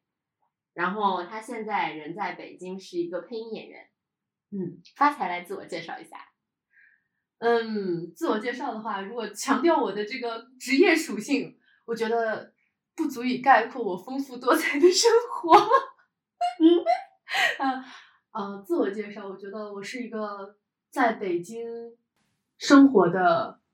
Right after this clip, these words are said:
Speaker 2: 人。<laughs>
Speaker 1: 啊，
Speaker 2: 就是自我介绍。
Speaker 1: 这个就比配音演员丰富的许多，是吗？
Speaker 2: 对，那只是我职业的一部分。
Speaker 1: 嗯哼。
Speaker 2: 嗯哼。那是我生活的一部分罢了。
Speaker 1: 对，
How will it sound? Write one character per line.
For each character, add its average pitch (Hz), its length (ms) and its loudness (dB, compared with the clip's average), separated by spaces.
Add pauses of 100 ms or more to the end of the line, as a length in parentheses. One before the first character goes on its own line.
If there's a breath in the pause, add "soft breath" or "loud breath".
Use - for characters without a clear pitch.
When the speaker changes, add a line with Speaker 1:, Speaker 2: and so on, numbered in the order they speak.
(560)
Speaker 2:
人。 202 500 0
<laughs> - 960 -4
Speaker 1:
啊， 240 320 -14
Speaker 2:
就 233 160 -2
是 220 140 -4
自 208 100 -6
我 170 100 -6
介 - 160 -16
绍。 - 280 -20 (160)
Speaker 1:
这 285 200 0
个 233 80 2
就 220 180 -2
比 165 360 -6 (180)
配 226 140 -12
音 226 120 -10
演 151 120 -8
员 143 180 -14
丰 226 140 -12
富 - 160 -14
的 180 80 -8
许 147 220 -16
多， 175 260 -6
是 - 140 -20
吗？ 147 160 -20
Speaker 2:
对， 190 420 -8
那 226 140 -14
只 208 100 -18
是 220 160 -12
我 190 80 -8
职 175 300 -10
业 196 100 -12
的 180 80 -12
一 180 80 -14
部 - 260 -18
分。 - 360 -20
Speaker 1:
嗯 190 180 -12
哼。 180 220 -14 (100)
Speaker 2:
嗯 185 80 -20
哼。 175 220 -20 (100)
那 233 160 -8
是 233 80 0
我 208 80 2
生 277 260 -2
活 220 120 -2
的 202 80 -4
一 202 160 -10
部 254 200 -12
分 185 240 -14
罢 170 220 -14
了。 175 160 -20 (680)
Speaker 1:
对， 147 320 -8